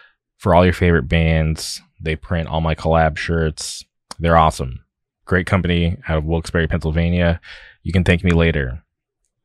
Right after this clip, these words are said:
Like I said earlier, on today's episode, we had to track down our good buddy Lennon. Sings for a band called Carbonite. They just put out their new E P, and it was worth the wait. The demo dropped back in twenty twenty,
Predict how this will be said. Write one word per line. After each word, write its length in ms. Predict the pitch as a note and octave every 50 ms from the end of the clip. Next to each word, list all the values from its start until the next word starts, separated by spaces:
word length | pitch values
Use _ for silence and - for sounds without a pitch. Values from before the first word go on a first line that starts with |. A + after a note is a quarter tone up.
| _ _ - - -
Like 120 | G2 F2+
I 40 | F2+
said 200 | F2 - F#2+ F2+
earlier, 560 | F2 - G2 G2 G2 G2+ G2+ G2 G2 G2 F#2+
on 220 | - F2 F2 E2+ E2
today's 320 | - F#2+ F#2 F#2 F#2+ F#2
episode, 540 | F#2+ F2 E2+ - - G#2 F#2+ F#2+ F#2+ F2 F2 - - _ _ -
we 80 | F#2
had 100 | F2+ E2+
to 60 | D2+ D#2+
track 280 | - G#2 F2+ E2 -
down 160 | - F#2 E2+
our 100 | E2 E2
good 180 | D#2 F#2 F2 E2
buddy 200 | E2+ E2+ E2+ E2
Lennon. 600 | E2 F2 F#2 F#2+ F#2+ G2 G2 F#2+ F#2+ F#2 F2+ F2+ - _ - - - - - - - _ _ _ _ _ _ _
Sings 400 | - - - G#2 F#2+ F#2 E2+ -
for 160 | - F#2+ F2
a 60 | E2+
band 220 | D#2+ F#2 F#2 F2
called 220 | - - D#2+ D#2 -
Carbonite. 840 | - - G#2 G2+ G#2 G#2 A2+ A2 G#2+ G#2+ G#2+ G#2+ G#2+ G2+ - - - - _ -
They 80 | F2+
just 180 | E2+ F#2 - -
put 120 | - G2
out 120 | F#2+ F2+ -
their 140 | F2 E2+ E2+
new 280 | F2 F#2+ G2+ G#2 G2+ -
E 180 | G#2 G#2 G2+ G2
P, 560 | - - A2 G2+ G2 F#2+ F#2+ F#2+ F#2+ F#2+ - _ _ _ _ _ _ _ _ _ _ -
and 520 | F#2+ F2 E2+ E2+ E2 D#2+ D#2 D2+ - - _ _ _ _ _ _ _
it 80 | _ G2+
was 160 | G2 F#2 F2
worth 180 | F#2 F#2 F2 -
the 100 | - E2+
wait. 380 | D#2+ E2 D#2+ D2+ D2 - - - - - _ -
The 80 | E2+ F2
demo 380 | E2+ G2+ G2+ G#2 G#2 G2+ F#2+
dropped 420 | F2+ F#2 F2+ F2+ F2+ F2+ - - E2+
back 240 | F2 F2+ F2+ -
in 140 | - F2 D#2+
twenty 320 | - - - G#2 G2 F#2+ F2
twenty, 560 | - - - G2+ G2+ G2+ G2+ G2 G2 G2